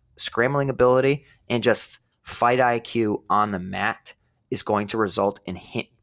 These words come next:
in him getting his hand raised here at eighty-six hundred. Um,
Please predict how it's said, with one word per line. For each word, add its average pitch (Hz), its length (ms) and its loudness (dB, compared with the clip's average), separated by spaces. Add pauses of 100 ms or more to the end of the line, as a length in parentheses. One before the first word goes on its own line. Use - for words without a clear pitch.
in 110 160 -4
him 107 240 -4
getting 101 240 0
his 95 160 -4
hand 101 240 -4
raised 98 260 0
here 104 160 0
at - 80 0
eighty-six 101 400 -2
hundred. 107 380 -2 (400)
Um, 85 480 -4